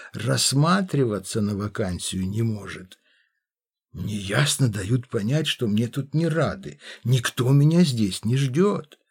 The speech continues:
У входа в офис нервно набираю всем коллегам, партнёрам,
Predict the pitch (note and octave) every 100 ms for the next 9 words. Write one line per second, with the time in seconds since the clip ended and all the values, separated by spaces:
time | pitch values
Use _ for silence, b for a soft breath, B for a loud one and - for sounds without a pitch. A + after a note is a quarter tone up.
0 | _ _ _ _ _ _ _ _ _ _
1 | _ _ _ _ _ _ - A2+ - C#3
2 | C3 A#2+ C#3 C#3+ C#3 A2+ A2 A#2 A#2 A2+
3 | C3 B2 A2 A2 B2 B2+ A2+ - A2 A#2+
4 | - C3+ G#2 A#2 B2+ C3+ A2+ B2 - -
5 | B2 B2+ A#2+